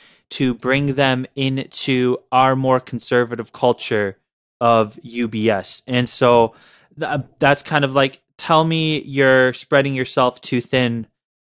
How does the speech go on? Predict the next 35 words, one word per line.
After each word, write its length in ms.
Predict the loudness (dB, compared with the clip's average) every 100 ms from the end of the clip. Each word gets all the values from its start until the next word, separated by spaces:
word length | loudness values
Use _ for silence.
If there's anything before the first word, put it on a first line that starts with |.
| _
or, 380 | 4 6 6 4 0
you 160 | 0
know, 140 | 2 2
buying 360 | 4 2 2
too 200 | -2 -4
much 280 | 0 0 2
of 200 | -2 0
mortgage-backed 640 | 0 0 0 -2 0 0 0
securities 720 | -12 2 4 4 0 -4 -4
without 320 | 2 2 2
telling 340 | 0 0 0
me 80 | -2
you're 160 | -2 -2
doing 300 | -2 -4 0
that. 280 | 2 2 -2
And 120 | -4
I 100 | -4
think 260 | -4 -6 0
that 220 | 0 0 -8 _
he 180 | -6 -6
kinda 440 | -2 0 2 0
did, 460 | -2 -2 -2 0 -10 _ _
like, 200 | -6 -6
he 100 | -2
didn't 240 | 0 2
let 160 | -2 -4
the 60 |
cat 280 | -6 -2 0
out 80 | 0
of 60 | -2
the 80 |
bag. 340 | -2 0 0 -2
You 60 |
know, 120 | -6 -2
banks, 500 | 0 -2 -2 -12